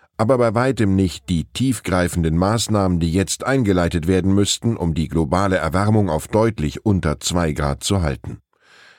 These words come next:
Das klingt ein bisschen wie eine Ernährungsberaterin, die einem uneinsichtigen Fettleibigkeit-Patienten ins Gewissen redet.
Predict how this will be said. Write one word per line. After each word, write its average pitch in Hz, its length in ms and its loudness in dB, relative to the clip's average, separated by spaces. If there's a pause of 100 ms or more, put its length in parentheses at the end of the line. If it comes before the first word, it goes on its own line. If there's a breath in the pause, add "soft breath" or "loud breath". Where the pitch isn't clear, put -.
Das - 160 -6
klingt 151 260 0
ein 123 180 0
bisschen 147 400 2
wie 135 80 2
eine 110 220 0
Ernährungsberaterin, 107 1400 0
die 95 180 2
einem 85 340 0
uneinsichtigen 90 920 0
Fettleibigkeit-Patienten 90 1500 -2
ins 85 240 -4
Gewissen 92 400 -2
redet. 71 480 -4